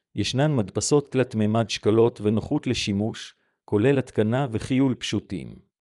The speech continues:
מחיר, כמובן, המחיר הוא גורם משמעותי.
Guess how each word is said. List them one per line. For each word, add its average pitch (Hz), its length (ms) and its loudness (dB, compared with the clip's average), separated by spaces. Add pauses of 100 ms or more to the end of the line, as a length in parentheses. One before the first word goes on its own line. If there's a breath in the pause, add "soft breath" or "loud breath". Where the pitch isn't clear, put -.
(640)
מחיר, 101 520 -2 (360)
כמובן, 101 600 0 (360)
המחיר 151 640 0
הוא 117 140 -2
גורם 107 340 2
משמעותי. 92 680 -4